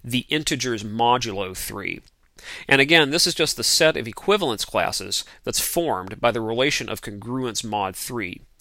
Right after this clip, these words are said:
Earlier in the course, we used the same notation to represent the set just consisting of the integers zero, one, and two, and we're modifying that notation now to refer not to integers,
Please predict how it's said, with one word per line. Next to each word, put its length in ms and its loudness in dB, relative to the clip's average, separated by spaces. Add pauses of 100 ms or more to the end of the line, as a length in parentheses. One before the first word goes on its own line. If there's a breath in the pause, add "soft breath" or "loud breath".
(320 loud breath)
Earlier 260 4
in 80 -2
the 60 -8
course, 460 0
we 100 -4
used 200 0
the 60 -2
same 340 6
notation 600 2
to 80 -4
represent 540 -2
the 60 -6
set 360 4 (280 loud breath)
just 180 0
consisting 480 -2
of 100 -2
the 160 -6
integers 680 2
zero, 260 0
one, 160 -8
and 100 -14
two, 360 0
and 120 -10
we're 120 -4
modifying 680 2
that 160 2
notation 440 -4
now 280 -2
to 140 -10
refer 400 -4
not 220 2
to 100 -8
integers, 600 -2